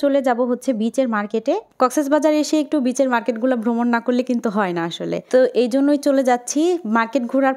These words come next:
পরে আমরা সরাসরি বিচে চলে যাব, ওখানে গিয়ে কিছুক্ষণ ছবি টবি তুলবো, আর সাগরে একটু ঝাপাঝাপি করব, বাচ্চা খেলাধুলা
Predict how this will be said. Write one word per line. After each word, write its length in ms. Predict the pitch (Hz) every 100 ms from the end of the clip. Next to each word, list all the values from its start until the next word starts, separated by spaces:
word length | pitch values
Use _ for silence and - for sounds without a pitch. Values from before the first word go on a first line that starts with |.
| 262
পরে 180 | 233 240 226
আমরা 140 | 226 254
সরাসরি 380 | 254 254 262 262
বিচে 180 | 226 254 262
চলে 140 | 262 240
যাব, 120 | 226 262
ওখানে 220 | 233 233 233
গিয়ে 120 | 220 220
কিছুক্ষণ 320 | 214 233 - 240
ছবি 200 | 226 208 226
টবি 200 | 220 240 240
তুলবো, 280 | 202 185 226 -
আর 80 | 196 190
সাগরে 280 | 202 202 214
একটু 120 | 214 208
ঝাপাঝাপি 440 | 208 202 214 208 233
করব, 180 | 202 190 269 240
বাচ্চা 200 | 190 214
খেলাধুলা 400 | 214 196 196 226